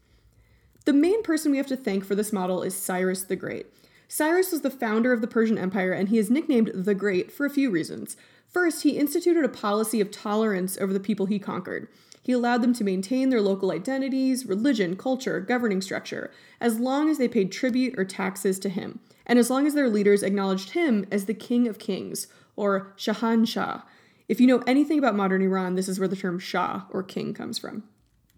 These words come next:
Another reason why he got to be a the Great is because of what he did for the Jews.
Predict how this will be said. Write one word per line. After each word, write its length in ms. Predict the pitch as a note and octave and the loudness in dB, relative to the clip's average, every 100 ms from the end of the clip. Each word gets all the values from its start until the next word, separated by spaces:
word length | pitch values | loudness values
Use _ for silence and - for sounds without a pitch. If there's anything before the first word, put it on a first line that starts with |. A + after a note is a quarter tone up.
| _ - _ - - - | _ -20 _ -20 -12 4
Another 300 | C#4 G4 G4 | 6 6 6
reason 220 | C#4+ B3+ | 6 6
why 120 | A#3+ | 4
he 80 | A#3+ | 4
got 200 | A3+ A3 | 0 0
to 80 | G3 | 2
be 160 | G#3 | 4
a 100 | G3 | 4
the 240 | E3+ F#3 F#3+ | 4 2 2
Great 400 | G3+ F3+ - - | 2 0 -2 -2
is 160 | - A3 | 0 2
because 300 | A#3+ B3 C#4+ | 2 0 0
of 100 | C#4+ | 2
what 80 | C#4+ | 2
he 80 | A#3 | 2
did 220 | G3 F#3+ | 2 0
for 100 | G#3 | 0
the 80 | F#3+ | 0
Jews. 480 | A#3 A3 - - | 0 -2 -4 -10